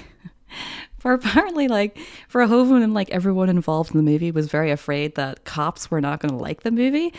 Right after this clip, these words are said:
But apparently cops loved the movie, especially the scene where he's throwing him through the glass windows, like, over and over again,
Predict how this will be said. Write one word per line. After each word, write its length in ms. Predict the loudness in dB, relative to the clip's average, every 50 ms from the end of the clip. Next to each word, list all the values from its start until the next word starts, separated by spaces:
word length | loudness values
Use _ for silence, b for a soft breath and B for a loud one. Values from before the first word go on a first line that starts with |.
| B B B B
But 120 | -2 -2 0
apparently 440 | 2 2 4 2 2 2 -2 -6 -8
cops 460 | -8 -4 -2 -2 -2 -2 -4 -10 -8
loved 400 | -4 0 0 0 -2 -2 -8 -10
the 60 | -8
movie, 400 | -6 -6 -6 -4 -4 -4 -6 -6 B B B B B B
especially 680 | 2 2 2 2 2 4 6 6 6 4 2 0 0 0
the 140 | 2 0 -2
scene 400 | -2 0 0 2 4 4 4 4
where 220 | 2 0 0 0
he's 320 | -2 -4 -6 -6 -6 -8 -8
throwing 400 | -2 0 2 2 4 4 2 2
him 280 | 2 0 0 0 -2
through 600 | -2 -4 -4 -2 -2 -2 -2 -4 -6 -8 -12 -14 _ _ _ _ -4
the 100 | -4 -2
glass 440 | 0 0 0 2 2 0 -2 -2 -2
windows, 600 | -2 0 2 2 2 2 0 -2 -4 -6 -10 -14 _ _ -14 -4
like, 220 | 0 0 2 4 4
over 180 | 4 4 4
and 100 | 2 0
over 160 | 0 0 -2
again, 300 | -2 -4 -4 -6 -6 -8